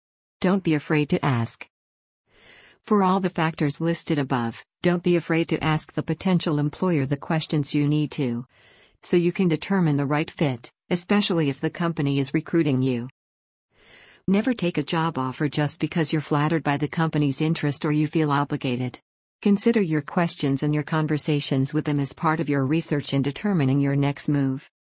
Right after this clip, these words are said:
Related posts. How to tell if a company is a good fit for you. It's an employee's job market. Here's how to take advantage of it.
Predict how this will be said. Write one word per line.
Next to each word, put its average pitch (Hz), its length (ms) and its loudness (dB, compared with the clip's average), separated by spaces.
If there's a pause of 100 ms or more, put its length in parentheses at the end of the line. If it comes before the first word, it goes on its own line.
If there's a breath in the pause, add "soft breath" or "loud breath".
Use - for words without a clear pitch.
(420)
Related 165 480 0
posts. 131 560 -4 (1000 loud breath)
How 190 160 0
to 196 100 2
tell 151 260 2
if 135 100 -2
a 143 40 -4
company 156 460 -2
is 135 140 -2
a 139 60 -2
good 170 240 -2
fit 156 260 -2
for - 160 -4
you. 135 380 0 (880)
It's 190 200 -2
an 170 100 2
employee's 156 640 0
job 147 320 0
market. 127 480 -4 (380)
Here's 220 340 4
how 170 140 2
to 156 100 0
take 156 240 -2
advantage 151 500 0
of 139 100 -2
it. 127 240 -6